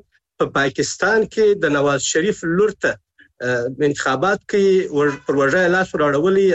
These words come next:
هغه د، د لاهور یا د پنجاب تر وزارت اعلی رسي. خو د، په افغانستان کې د ده د وینا هغه اساسي ټکي دا وه چې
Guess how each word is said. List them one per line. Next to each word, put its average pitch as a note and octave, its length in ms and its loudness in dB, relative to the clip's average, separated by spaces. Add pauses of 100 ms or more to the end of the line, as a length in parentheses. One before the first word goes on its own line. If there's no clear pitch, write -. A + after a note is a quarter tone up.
هغه C#3+ 140 0
د، D#3 260 -2
د C3+ 120 0
لاهور E3+ 400 0 (460)
یا C3 100 2
د B2+ 60 0 (100)
پنجاب D3 300 0 (100)
تر D3+ 100 -2 (100)
وزارت C3 460 0
اعلی C#3 360 0 (120)
رسي. G#3 300 -2 (400)
خو D3+ 160 0
د، C#3 120 -4 (280)
په D3 80 -2 (100)
افغانستان D3+ 580 0
کې - 80 0 (100)
د - 20 2 (120)
ده G#3+ 120 4 (360)
د - 20 -2 (120)
وینا F3 260 2 (160)
هغه D#3 200 -2
اساسي E3+ 280 -2 (100)
ټکي - 320 -2
دا G3 180 2
وه C3 100 0 (400)
چې - 80 -4